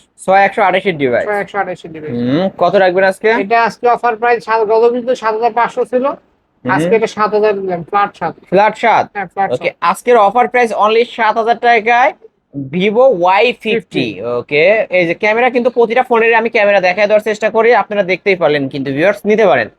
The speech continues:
Speaker 2: এরপর হচ্ছে
Speaker 1: তারপর?
Speaker 2: Vivo এস ওয়ান।
Speaker 1: Vivo এস ওয়ান, হুম।
Speaker 2: সুপার অ্যামোলেড ডিসপ্লে, in display ফিঙ্গার।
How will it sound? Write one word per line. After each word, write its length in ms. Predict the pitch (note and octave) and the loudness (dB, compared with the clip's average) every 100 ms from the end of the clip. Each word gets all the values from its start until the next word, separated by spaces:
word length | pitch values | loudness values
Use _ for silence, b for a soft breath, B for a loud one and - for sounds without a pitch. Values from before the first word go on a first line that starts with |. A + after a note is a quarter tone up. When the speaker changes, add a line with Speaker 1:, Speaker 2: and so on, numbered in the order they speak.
| _ | _
Speaker 2:
এরপর 240 | G3 G3 A3 | -4 0 0
হচ্ছে 160 | - | 2
Speaker 1:
তারপর? 140 | A#3 F#3+ | 0 0
Speaker 2:
Vivo 460 | A#3 A#3+ C#4+ C4 | 0 0 2 2
এস 160 | A3+ - | 0 2
ওয়ান। 380 | A#3+ G3 D#3+ C#3 C#3 | 2 0 -4 -10 -6
Speaker 1:
Vivo 440 | F3+ A#3 A#3+ C#4 C4+ | 0 2 4 2 2
এস 240 | G3+ A#3+ - _ E3+ | 2 2 0 _ -2
ওয়ান, 540 | F3 D#3 B2 A2+ E3+ | 2 2 0 -6 -8
হুম। 100 | F3 | -6
Speaker 2:
সুপার 240 | G#3 A#3+ | -2 0
অ্যামোলেড 360 | B3 B3 B3+ A3+ | 2 2 2 0
ডিসপ্লে, 480 | A#3+ - C4+ C4 B3+ | -4 -6 -2 2 2
in 60 | B3+ | -2
display 340 | - B3 A#3 | -4 2 2
ফিঙ্গার। 320 | G3 G3 D#3+ | 2 -2 -2